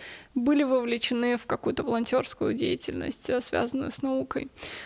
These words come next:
И вообще в России... Эм, э, если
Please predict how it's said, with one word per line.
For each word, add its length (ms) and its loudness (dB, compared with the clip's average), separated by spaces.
И 200 4
вообще 420 4
в 320 -6
России... 560 2
Эм, 920 -2
э, 380 -10
если 320 2